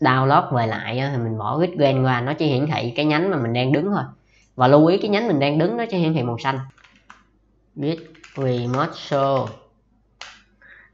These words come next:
Rồi, git remote show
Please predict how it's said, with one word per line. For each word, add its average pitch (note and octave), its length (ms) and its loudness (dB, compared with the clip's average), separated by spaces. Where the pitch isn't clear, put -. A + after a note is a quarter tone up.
Rồi, A2+ 520 -6
git D#3+ 180 0
remote B2+ 420 -2
show C3 640 -2